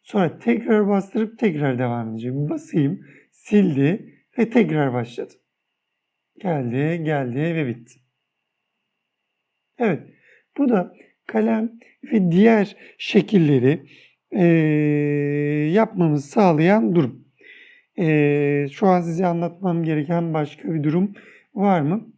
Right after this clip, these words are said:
İstiyorsanız bir de daire oluşturalım. Şu kare kısmını aldım, sildim. Buram aynen kalabilir. Ne yapacağım?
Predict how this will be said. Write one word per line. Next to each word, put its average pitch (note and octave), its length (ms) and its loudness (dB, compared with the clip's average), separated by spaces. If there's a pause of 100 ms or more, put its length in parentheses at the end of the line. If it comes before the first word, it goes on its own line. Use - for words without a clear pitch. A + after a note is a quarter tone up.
İstiyorsanız A#3 680 -2 (300)
bir G#3 80 -6
de F#3+ 220 0
daire G#3 600 2 (200)
oluşturalım. C#3 880 -2 (1400)
Şu - 480 -2 (220)
kare A3 300 2
kısmını F3+ 720 -2 (180)
aldım, E3 600 -2
sildim. C#3+ 640 -4 (320)
Buram A3+ 280 0
aynen F#3+ 400 0
kalabilir. D3+ 680 -2 (380)
Ne C4 60 0
yapacağım? E3 460 0